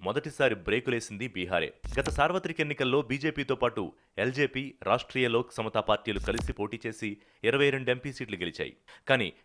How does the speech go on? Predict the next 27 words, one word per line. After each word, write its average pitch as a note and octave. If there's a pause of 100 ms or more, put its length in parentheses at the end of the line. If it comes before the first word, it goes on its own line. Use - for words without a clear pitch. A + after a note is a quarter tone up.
(140)
కాంగ్రెస్, D#3+ (300)
ఆర్జేడీ, B2+ (200)
జేడీయూలు A2+ (220)
సంయుక్తంగా D#3
పోటీ B2
చేసి C#3+ (120)
తొమ్మిది C3
ఎంపీ C#3+
సీట్లే C#3+
గెలిచాయి. F2+ (380)
కానీ A2+ (260)
రెండు D3
వేల D#3 (100)
పదిహేను C#3 (380)
బీహార్ D3+
అసెంబ్లీ C3
ఎన్నికల్లో A2+ (340)
ఇదే C#3 (160)
రాజకీయ C3
కూటమి C3 (180)
బీజేపీని B2
ఓడించింది. F#2+ (380)
ఈ E3+
ఎన్నికల్లో F3+ (160)
మహాకూటమితో D3 (200)
బరిలోకి B2+
దిగిన A#2+